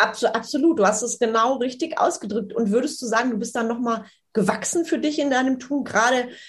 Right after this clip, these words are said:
gerade in der Krise oder das, was wir jetzt gerade auch im Außen mitbekommen? Es gibt ja immer mehr Menschen, die laut Hilfe rufen.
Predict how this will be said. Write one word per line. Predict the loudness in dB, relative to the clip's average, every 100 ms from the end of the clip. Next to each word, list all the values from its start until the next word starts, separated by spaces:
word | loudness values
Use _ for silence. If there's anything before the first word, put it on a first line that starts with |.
| -20 _
gerade | 2 4 6
in | 6
der | 2
Krise | 4 4 4 6
oder | 4
das, | 4 0
was | -4
wir | 0
jetzt | 0 0 2
gerade | 4 6
auch | 4 2
im | 2
Außen | 4 4 2
mitbekommen? | 0 -2 -8 -4 0 2 0
Es | -2
gibt | -6 2
ja | 2
immer | 4 0
mehr | 0 0
Menschen, | 0 0 0 -2 -2
die | 0 2
laut | 6 4 2
Hilfe | 2 2 2 -2
rufen. | -4 0 0 0 -4